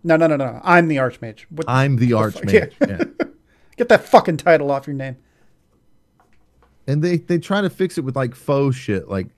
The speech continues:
Speaker 2: "Hey, when you're out in the world and they, you got a named N P C following you, it's the named N P C. This other idiot's got some rando following him." That's good.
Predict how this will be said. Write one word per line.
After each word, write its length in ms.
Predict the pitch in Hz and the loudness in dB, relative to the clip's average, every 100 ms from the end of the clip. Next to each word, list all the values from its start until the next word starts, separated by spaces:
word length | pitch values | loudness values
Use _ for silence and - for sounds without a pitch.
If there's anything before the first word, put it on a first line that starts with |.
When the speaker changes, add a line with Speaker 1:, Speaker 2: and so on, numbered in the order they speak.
| _ _ _ _ - _ - | _ _ _ _ -20 _ -4
Speaker 2:
"Hey, 140 | 147 | -2
when 180 | 131 123 | 0 0
you're 140 | 123 | -2
out 160 | 131 131 | -4 -2
in 60 | |
the 80 | 131 | 0
world 360 | 107 123 131 117 | 0 2 2 0
and 180 | 104 104 | -2 -4
they, 80 | |
you 240 | 101 - 110 | -4 -4 -2
got 180 | 113 113 | 0 0
a 60 | |
named 320 | 101 110 117 | -2 -2 0
N 120 | 110 104 | 0 -2
P 180 | 117 | -4
C 220 | 107 135 135 | -6 -6 -4
following 440 | 113 92 87 85 | -2 -4 -4 -6
you, 260 | 85 92 117 _ _ _ _ _ | -6 -6 -8 _ _ _ _ _
it's 200 | 127 127 | -6 -4
the 100 | 123 | -2
named 300 | 113 110 107 | 0 0 -2
N 120 | 107 | -4
P 140 | 98 107 | -2 -6
C. 220 | - 143 | -4 -4
This 180 | 98 98 | -4 -2
other 180 | 127 120 | -2 0
idiot's 280 | 98 95 90 | 0 -2 -4
got 160 | 110 | -6
some 200 | 101 101 | -6 -8
rando 520 | 87 95 117 131 85 - | -6 -4 -2 -2 -4 -6
following 380 | 87 82 80 | -8 -8 -10
him." 180 | 80 85 - _ _ _ _ _ | -14 -16 -20 _ _ _ _ _
That's 220 | - 170 - | -10 -8 -2
good. 440 | 349 427 262 - | -2 0 -2 -2